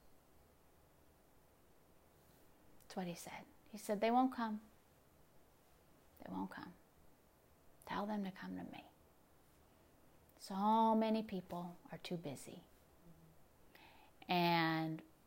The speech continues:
I believe it grieves the Father, because distractions and busyness are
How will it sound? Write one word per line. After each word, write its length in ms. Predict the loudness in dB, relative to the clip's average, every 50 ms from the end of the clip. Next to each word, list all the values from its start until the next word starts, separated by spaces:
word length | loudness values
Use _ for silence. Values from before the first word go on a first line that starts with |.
| -20 -20 -20 -20 -20 -20 0 6
I 180 | 10 12 12 12
believe 320 | 12 10 8 6 6 4
it 140 | 2 -2 -2
grieves 540 | -2 -2 0 0 0 0 -2 -4 -8 -10 -8
the 120 | -8 -8
Father, 520 | -8 -10 -10 -10 -10 -12 -12 -14 -16 -16 -18 -20 -20 -20 _ -20 -20 -20 -20 _ -20 -20 _ -20 -20 -20 -20 -20 -20 -20 -20 -20 -20 -20 -20 -8 -6
because 260 | -4 0 0 0 0
distractions 1000 | 2 0 0 -2 -2 0 6 8 8 10 8 8 4 0 -2 0 2 2 2 2
and 140 | 0 0
busyness 800 | 2 0 0 0 -2 -4 -4 -4 -6 -8 -10 -12 -12 -12 -14 -14 -16 -18 -20 -20 -20 -20 -16 -14 -14 -14 -14 -18 -20 -16 0 4
are 600 | 4 6 6 6 6 4 2 0 -2 -4 -6